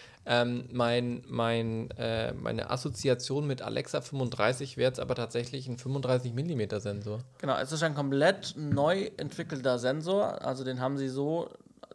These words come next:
Speaker 2: den, also den haben sie komplett mal auf den Kopf gestellt. Die letzte Alexa, die ist ja zweitausendzehn, aus zweitausendzehn ist die her.
Speaker 1: Ja,
Speaker 2: Ich
Speaker 1: ja.
Speaker 2: Das war
Speaker 1: Die,
Speaker 2: mir, also
Speaker 1: die haben
Speaker 2: die
Speaker 1: nicht so viel.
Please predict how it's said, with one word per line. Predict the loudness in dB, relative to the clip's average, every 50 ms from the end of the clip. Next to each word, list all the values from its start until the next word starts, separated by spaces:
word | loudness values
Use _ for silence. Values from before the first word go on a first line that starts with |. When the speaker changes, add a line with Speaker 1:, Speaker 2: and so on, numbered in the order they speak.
| -20 -12 -8
Speaker 2:
den, | -4 -2
also | -2 -2 -2 -4 -4 -4 -6 -8 -8 -10 -6
den | -6 -2 0
haben | 0 0 0
sie | -2 -2
komplett | 0 2 0 2 2
mal | 0
auf | -2
den | 0
Kopf | -4 -4
gestellt. | 0 0 0 0 0 -4 -10 -6 2
Die |
letzte | 6 6 8 8 6 4 6
Alexa, | 4 4 4 2 0 0 0 2
die | 2 2 2
ist | 2 4
ja | 4 4 4 4
zweitausendzehn, | 0 -2 -2 -2 -2 -4 -8 -4 -2 -2 -2 0 -2 0 -2 -2 -2
aus | -4 -4 -2
zweitausendzehn | 0 0 -2 -2 -4 -6 -6 -6 -4 -2 -2 -2
ist | -2 -2 -2
die | -4 -4
her. | -2 -2 -4 -4 -6 -12 _ _ _ _ _ _ _ _ -20 -20 -16 -14 -14 -14 -14 -16 -14 -6
Speaker 1:
Ja, | -4 2
Speaker 2:
Ich | 4
Speaker 1:
ja. | 6 8 8 8 8 6 4 2 -4 -16 -20 _ _
Speaker 2:
Das | -4 -2 -2 4 4
war | 4 6
Speaker 1:
Die, | 6
Speaker 2:
mir, | 4 4 4 2 0
also | 2 4 4
Speaker 1:
die | 4
haben | 4 4 4
Speaker 2:
die | 2
Speaker 1:
nicht | 0 0 0
so | -2 -2
viel. | 0 0 0 0